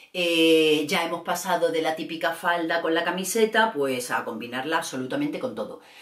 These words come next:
Yo os sugiero que la combinéis con camisas blancas anudadas aquí a la barriguilla o con incluso camiset-, camisas vaqueras, que queda muy chulo. Es decir,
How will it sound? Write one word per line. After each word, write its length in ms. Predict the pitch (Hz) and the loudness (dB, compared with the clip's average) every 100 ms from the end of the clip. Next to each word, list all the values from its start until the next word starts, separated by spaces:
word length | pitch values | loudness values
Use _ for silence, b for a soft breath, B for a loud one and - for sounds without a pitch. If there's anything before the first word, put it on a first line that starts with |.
| B | B
Yo 220 | 160 196 208 | 0 2 2
os 80 | |
sugiero 520 | 208 208 233 220 214 214 | 0 -2 2 4 4 2
que 80 | |
la 140 | 165 147 | 0 0
combinéis 440 | 135 127 147 160 | -2 0 0 0
con 180 | - 170 | -4 -4
camisas 680 | 135 139 156 170 156 - 180 | -2 0 0 0 0 0 0
blancas 480 | 170 190 175 165 - | 2 2 0 -2 -2
anudadas 460 | 147 139 156 151 151 | -2 0 2 0 0
aquí 440 | 151 139 135 147 | 0 0 -2 -2
a 60 | 123 | -2
la 60 | |
barriguilla 480 | 123 143 214 233 - B B B B - | -4 -4 0 2 2 B B B B 0
o 300 | 240 262 185 | 2 2 0
con 380 | 185 202 240 240 | -2 -2 -2 -6
incluso 440 | 175 165 190 220 | -10 -8 -6 -4
camiset-, 360 | 196 147 139 - | -2 -2 -6 -4
camisas 380 | 143 151 196 147 | -4 -2 -6 -6
vaqueras, 520 | 131 127 - - - | -6 -6 -8 -12 -14
que 100 | 120 | -10
queda 180 | 113 143 | -4 -4
muy 140 | 135 | -4
chulo. 280 | 110 107 98 | -8 -10 -10
Es 100 | - | -12
decir, 340 | 131 - 107 | -14 -14 -16